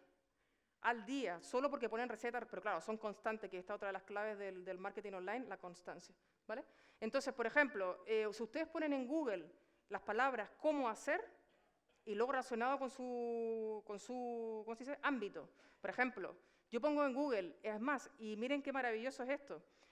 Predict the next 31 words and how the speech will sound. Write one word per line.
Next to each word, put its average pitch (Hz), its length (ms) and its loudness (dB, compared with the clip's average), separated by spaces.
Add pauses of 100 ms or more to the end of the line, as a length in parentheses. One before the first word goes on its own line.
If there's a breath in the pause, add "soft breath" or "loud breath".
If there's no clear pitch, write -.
(120)
Yo 220 100 2
puse 302 240 -4
en 285 80 2
Google 294 320 4
para 185 340 0
otro, 233 640 2
para 202 200 0
hacer 233 220 -4 (160)
unas 226 200 0
búsquedas, 208 440 0 (240 loud breath)
"cómo 311 320 4
hacer", 320 420 2
nada 370 200 6
más, 208 180 2
solo 339 180 2
puse 269 280 -4
"cómo 311 220 2
hacer", 302 260 2 (340 loud breath)
y 220 40 2
automáticamente 277 760 2
me 294 80 0
salió 247 420 0
crepes, - 480 -2 (520 soft breath)
cupcakes, 330 640 2 (180)
pan 294 240 4 (300)
y 226 100 -4
tortitas. 196 560 -6 (920)
O - 60 -10
sea 226 140 2
que 214 120 0
Google, 320 420 2